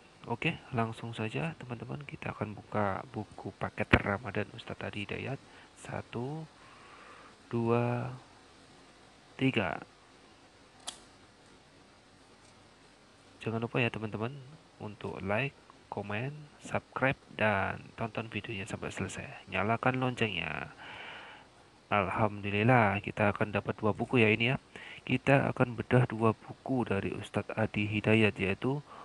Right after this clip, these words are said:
buku tentang buku catatan penuntut ilmu spesial bulan Ramadan. Kemudian buku yang kedua adalah Makna Ayat Puasa, Mengenal Kedalaman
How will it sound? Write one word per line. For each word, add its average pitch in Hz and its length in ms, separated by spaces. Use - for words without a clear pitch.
buku 147 480
tentang 123 560
buku - 320
catatan 110 560
penuntut 110 560
ilmu 120 400
spesial 104 960
bulan 104 240
Ramadan. 104 560
Kemudian 123 640
buku 123 560
yang 120 160
kedua 123 480
adalah 131 480
Makna 127 720
Ayat 113 480
Puasa, 113 720
Mengenal 107 560
Kedalaman 107 800